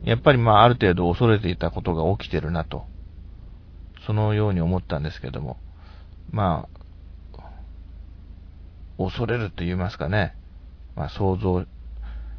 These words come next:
えー、やはり擬人化されている七子というその実態を、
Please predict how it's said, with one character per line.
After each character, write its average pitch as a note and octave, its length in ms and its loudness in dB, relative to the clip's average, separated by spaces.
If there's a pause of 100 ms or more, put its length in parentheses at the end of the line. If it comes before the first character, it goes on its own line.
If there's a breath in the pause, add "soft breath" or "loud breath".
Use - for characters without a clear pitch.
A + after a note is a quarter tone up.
(280 loud breath)
え F2+ 200 0
ー、 E2 40 0
や F#2 60 0
は A2+ 60 2
り G#2 100 4
擬 F#2+ 160 0
人 A2 300 4
化 G2+ 220 2
さ G#2 140 0
れ G2 120 4
て - 160 -2
い F#2 100 0
る F#2 120 2
七 F#2 260 2
子 - 240 -10 (760)
と G#2+ 80 0
い G2 300 2
う E2+ 60 0
そ F2+ 120 -2
の D#2 300 0
実 G#2+ 200 -4 (100)
態 F#2+ 260 4
を、 E2+ 340 0